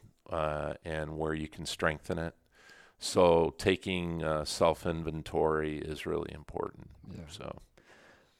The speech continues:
Speaker 2: All right, so let's delve into music, all right? We could spend the whole time with music with you. I know, and
Speaker 1: <laughs>
Speaker 2: it's, maybe we'll do,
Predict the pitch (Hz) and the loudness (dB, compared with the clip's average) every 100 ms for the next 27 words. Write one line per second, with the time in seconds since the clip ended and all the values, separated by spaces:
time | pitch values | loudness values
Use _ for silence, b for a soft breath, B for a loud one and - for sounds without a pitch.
0 | b 143 117 110 107 - 143 151 - 131 | b 4 4 4 0 4 6 6 6 6
1 | 123 107 104 - 92 90 82 80 - - | 6 6 2 0 -6 -6 -8 -10 -10 -4
2 | 95 98 107 127 - 143 - 143 131 104 | 0 0 2 4 6 6 6 4 6 4
3 | 113 107 - 107 98 92 92 110 104 95 | 4 4 2 0 0 -2 -6 -4 -4 -4
4 | 95 95 90 95 87 80 82 - - 104 | -4 -6 -8 -6 -6 -8 2 2 6 10
5 | 123 98 90 95 98 98 - - - - | 10 10 4 2 2 -4 -6 -8 -10 -14
6 | B B B B B _ - 117 117 113 | B B B B B _ -4 2 4 4
7 | 104 98 107 101 98 | 2 2 4 4 2